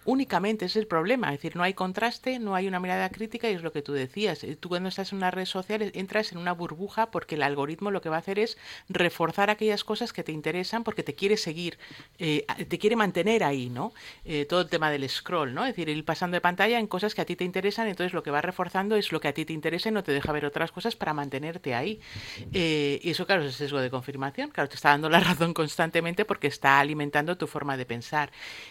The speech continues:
Eh, si eso lo eres consciente de ello y lo analizas de una forma crítica, muy bien, y luego contrastas esa información con otras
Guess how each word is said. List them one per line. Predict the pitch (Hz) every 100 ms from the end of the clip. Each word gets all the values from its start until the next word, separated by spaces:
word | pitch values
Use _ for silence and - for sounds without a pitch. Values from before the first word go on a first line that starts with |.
| -
Eh, | 208 185 165 160 156 147 139 - _ _ -
si | -
eso | 220 254
lo | 247 233 226 226 220
eres | 214 233
consciente | - 214 233 220 214
de | 233
ello | 240 202 151
y | 139
lo |
analizas | 135 127 147 165
de | 175
una | 170
forma | 185 180 175
crítica, | 196 196 214 254 269
muy | 170 165
bien, | 156 180
y | 160
luego | 143 160
contrastas | 165 160 165 165 170
esa | 160
información | 160 165 160 156 175 165
con | 147
otras | 143 156 151 -